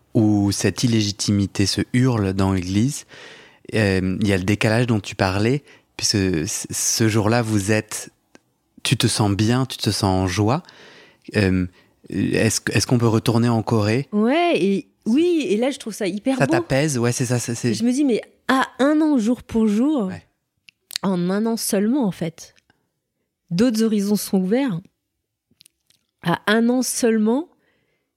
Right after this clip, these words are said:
Speaker 2: ce qui me semblait sur le coup vraiment indépassable de, de, d'un puissant fond de détresse, on se retrouve sous le soleil de Busan, avec ma sœur qui pétille, <laughs> moi qui pétille avec elle,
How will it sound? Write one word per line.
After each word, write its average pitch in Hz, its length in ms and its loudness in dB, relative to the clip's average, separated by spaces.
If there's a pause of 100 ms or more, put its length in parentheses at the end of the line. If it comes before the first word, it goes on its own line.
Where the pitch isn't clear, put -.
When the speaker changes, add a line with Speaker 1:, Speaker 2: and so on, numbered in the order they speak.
Speaker 2:
ce - 160 -18
qui 226 160 0
me 233 80 4
semblait 226 440 0
sur 247 200 0
le 233 120 2
coup - 200 -4
vraiment 196 400 0 (160)
indépassable 254 1080 0
de, 165 140 2
de, 165 160 0
d'un 175 200 -2
puissant 220 580 0
fond 269 200 0
de 196 100 2
détresse, 175 640 -2 (1200)
on 202 80 0
se 156 120 -6
retrouve 185 260 -2
sous - 140 -4
le 156 60 -2
soleil 214 320 0
de 185 80 0
Busan, 196 520 0 (640)
avec 147 260 2
ma 214 180 2
sœur 240 160 0
qui - 200 -2
pétille, 226 680 -2 (240)
<laughs> - 220 -2
moi 247 320 2
qui 226 160 0
pétille 190 340 0
avec 156 300 0
elle, 269 240 -2